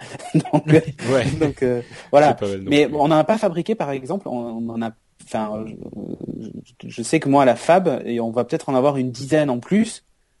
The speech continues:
Speaker 1: mais ça va s'arrêter là parce que vraiment le truc est, est calibré au centime près, quoi, tu vois. Donc on peut
Speaker 2: Hmm.
Speaker 1: pas se permettre, euh, des fantaisies avec,
Speaker 2: Ouais, bien
Speaker 1: sachant
Speaker 2: sûr,
Speaker 1: qu'on
Speaker 2: bien
Speaker 1: a
Speaker 2: sûr.
Speaker 1: Comic-Con qui arrive, on a tout un tas de choses qui vont nous coûter beaucoup d'argent.
Speaker 2: Hmm.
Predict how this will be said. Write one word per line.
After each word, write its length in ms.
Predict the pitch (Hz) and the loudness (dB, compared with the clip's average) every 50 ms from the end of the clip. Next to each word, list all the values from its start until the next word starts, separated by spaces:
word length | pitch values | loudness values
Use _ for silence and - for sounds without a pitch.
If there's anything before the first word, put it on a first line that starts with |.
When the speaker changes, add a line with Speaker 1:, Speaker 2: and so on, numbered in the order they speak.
| _ _ | _ _
Speaker 1:
mais 280 | 113 117 117 113 113 110 | -2 0 2 4 2 2
ça 120 | 110 - 120 | 2 2 2
va 80 | 113 | 0
s'arrêter 340 | 107 - - 127 143 - 180 | 2 0 -2 -2 2 4 6
là 120 | 180 160 147 | 4 4 4
parce 180 | - 123 - | 0 -6 -10
que 80 | - 110 | -8 -8
vraiment 260 | 113 120 127 165 170 | -6 -2 2 2 4
le 80 | 156 131 | 4 2
truc 260 | 123 - 170 180 175 135 | 0 0 -4 -2 0 2
est, 280 | 127 113 113 110 113 - _ _ _ _ _ _ _ _ | 2 2 0 -2 -4 -8 _ _ _ _ _ _ _ _
est 80 | 110 113 | -4 2
calibré 600 | - 156 147 143 143 139 139 135 139 160 175 185 | 4 4 4 4 4 2 2 2 2 2 2 4
au 180 | 170 139 123 117 | 4 4 2 2
centime 440 | - - 131 131 - - 156 165 | 0 -4 -4 -6 -6 -6 -6 -6
près, 220 | 156 - - 160 123 | -6 -2 0 0 0
quoi, 160 | - 107 98 98 | 0 -4 -6 -6
tu 140 | - - 113 | -8 -6 -4
vois. 220 | 127 135 135 _ _ _ _ _ - | -4 -4 -6 _ _ _ _ _ -14
Donc 180 | 101 110 - | -14 -12 -10
on 40 | 107 | -10
peut 80 | 104 107 | -10 -4
Speaker 2:
Hmm. 40 | - | -2
Speaker 1:
pas 100 | 160 151 | -2 -2
se 60 | - | 0
permettre, 440 | - 143 135 143 151 160 165 - - - - - - _ _ _ - - - | -2 -4 -2 0 -2 -2 -2 -4 -10 -12 -12 -12 -20 _ _ _ -20 -14 -10
euh, 80 | 123 120 | -10 -8
des 100 | 117 120 | -8 -8
fantaisies 460 | - - 127 113 - - 123 123 139 | -6 -6 -8 -8 -6 -8 -6 -4 -4
avec, 340 | 127 117 - 156 - - - - - - | -4 -4 -4 -8 -8 -10 -18 -16 -6 0
Speaker 2:
Ouais, 180 | 110 104 101 | 2 2 2
bien 100 | 85 - 92 | 2 -2 -4
Speaker 1:
sachant 100 | 92 95 | -4 -6
Speaker 2:
sûr, 140 | - - - | -6 -4 -4
Speaker 1:
qu'on 140 | 117 117 113 | -4 -2 -2
Speaker 2:
bien 100 | 117 117 | -2 -4
Speaker 1:
a 20 | |
Speaker 2:
sûr. 60 | 117 | -4
Speaker 1:
Comic-Con 440 | 113 - 139 135 131 127 - 139 135 135 135 | -4 -4 -4 -4 -4 -2 -2 -2 -2 -2 -4
qui 120 | - - 120 | 0 0 0
arrive, 500 | 110 110 113 135 151 160 165 170 160 143 | 0 0 0 0 0 2 0 0 -2 -2
on 120 | 127 117 | -2 -2
a 80 | 110 107 | -2 -4
tout 120 | - 147 147 | -4 -2 -2
un 100 | 151 147 | -2 0
tas 120 | 139 143 | 0 0
de 60 | 139 | 0
choses 220 | - 156 160 160 156 | 2 0 0 0 0
qui 100 | - - 117 | -4 -2 0
vont 80 | 117 | 0
nous 80 | 120 123 | 0 0
coûter 260 | - 180 165 - 170 | 0 -2 2 2 4
beaucoup 220 | 143 135 127 - | 2 2 0 2
d'argent. 380 | 131 123 113 - - 135 - - _ - - - - - | 0 0 0 0 -6 -8 -8 -8 _ -20 -20 -20 -12 -8
Speaker 2:
Hmm. 180 | 107 101 92 | -6 -6 -6